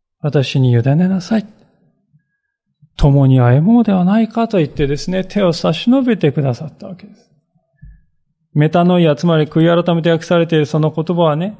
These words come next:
差し出された神様の手を握り返すということです。自分もね。そして神様と私は一緒に歩んでいく人生へ一歩入っていく。もう自分一人で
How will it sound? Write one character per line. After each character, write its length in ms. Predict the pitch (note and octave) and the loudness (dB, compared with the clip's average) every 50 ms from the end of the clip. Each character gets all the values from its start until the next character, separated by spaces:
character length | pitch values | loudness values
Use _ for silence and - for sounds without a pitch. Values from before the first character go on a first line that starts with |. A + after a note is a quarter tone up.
| - - _ _ _ _ | -18 -20 _ _ _ _
差 220 | - - - F3+ | -18 -12 -8 -8
し 180 | E3 - G3+ F#3 | -6 -6 -4 -2
出 120 | F#3 F#3+ | -2 -2
さ 180 | F3+ - G#3 G3+ | -2 0 0 0
れ 100 | F#3+ F#3 | 0 0
た 160 | F#3+ F3 D#3+ | 0 0 -2
神 240 | E3+ - F3 F3 E3+ | 0 0 0 0 0
様 160 | E3 E3+ D3+ D3 | 2 0 0 2
の 140 | D3 C#3+ | 0 0
手 140 | C#3+ - D#3 | 0 2 2
を 120 | D3 C#3 C3+ | 2 2 2
握 440 | C3+ C3+ C3+ C#3 C#3+ C3+ C3 E3+ | 0 0 0 0 0 0 0 0
り 200 | E3+ G3 G3 G3 | 0 0 -2 -4
返 400 | G3 - - G#3 A#3 A#3 A#3 A#3 | -6 -10 -8 -6 -6 -4 -4 -6
す 240 | G3 - - - - | -6 -8 -12 -14 -8
と 140 | - G3 E3+ | -4 -2 0
い 80 | D3+ C#3 | 0 0
う 80 | B2+ | -2
こ 140 | B2+ - D#3 | -4 -6 -10
と 120 | - - | -10 -10
で 100 | E3+ E3+ | -10 -10
す。 180 | D3 - - D3+ | -12 -10 -8 -6
自 140 | C3+ C#3+ C#3+ | -4 -2 -2
分 180 | C3+ B2+ B2 | 0 0 -2
も 120 | A#2 B2 C3 | -2 -2 -2
ね。 220 | D#3 F#3+ G#3+ G#3 - - - - - - _ _ _ _ - _ _ _ _ _ _ _ _ _ _ _ _ _ _ _ _ _ _ _ _ _ _ - - - _ | -2 -4 -4 -6 -10 -20 -20 -20 -20 -20 _ _ _ _ -20 _ _ _ _ _ _ _ _ _ _ _ _ _ _ _ _ _ _ _ _ _ _ -20 -20 -20 _
そ 140 | - - F3+ | -8 -6 -6
し 120 | E3+ - | -4 -2
て 300 | - E3+ E3+ E3+ - - _ _ _ | 0 -2 -2 -2 -6 -12 _ _ _
神 220 | - - D#3+ D3+ C#3+ | -4 -2 -2 0 0
様 340 | - D#3 C#3 C3+ C3 B2+ B2 | 0 0 0 2 0 0 -2
と 140 | - C3+ | -2 -4
私 360 | C3 C3 - D#3 C3+ - - C#3 | -6 -4 -2 -4 -4 -4 -4 -2
は 100 | C3+ C3 | -2 0
一 100 | C3 A#2+ | -2 -2
緒 200 | - - D3+ D3 | -4 -4 -2 0
に 120 | D3 D3+ | 0 0
歩 300 | F3+ D#3+ C#3 D3+ E3 E3+ | 0 0 0 2 2 0
ん 60 | D#3 | 0
で 120 | C#3+ C#3+ C#3 | 0 0 -2
い 60 | C3 | 0
く 120 | - C#3+ | -2 -2
人 200 | B2 E3+ F#3 F3+ | 0 2 0 0
生 300 | F3 - D#3 C#3+ C3+ C3+ C3 | 0 -2 -2 -2 0 0 -2
へ 40 | |
一 60 | D3+ D#3+ | -2 -4
歩 420 | - - F3 E3 C#3 B2 - - _ _ _ _ | -4 -2 -2 0 0 -2 -6 -12 _ _ _ _
入 300 | _ - - - C#3 D3+ | _ -12 -4 0 2 2
っ 40 | F3 | 2
て 220 | F3 - - F3 D#3 | 0 -2 -4 -4 -4
い 80 | C#3+ | -4
く。 140 | - - - _ _ _ _ _ _ _ _ _ _ _ _ _ _ _ _ _ _ _ _ _ _ _ _ _ _ _ _ _ _ _ _ _ _ | -6 -10 -20 _ _ _ _ _ _ _ _ _ _ _ _ _ _ _ _ _ _ _ _ _ _ _ _ _ _ _ _ _ _ _ _ _ _
も 240 | - D#3+ F3+ F3+ F3 | -2 0 2 2 2
う 60 | D#3+ | 0
自 160 | C3+ B2+ D3+ D3+ | 0 -2 -2 -2
分 260 | D#3+ F#3+ G3 G3+ F#3+ | 0 0 0 0 0
一 260 | F#3+ - - A3 A3 | -2 -2 0 0 2
人 140 | G#3 F#3+ D#3+ | 2 2 2
で 420 | D#3+ D#3 D3+ C3+ A#2+ A#2 - - | 2 2 2 2 -2 -4 -10 -18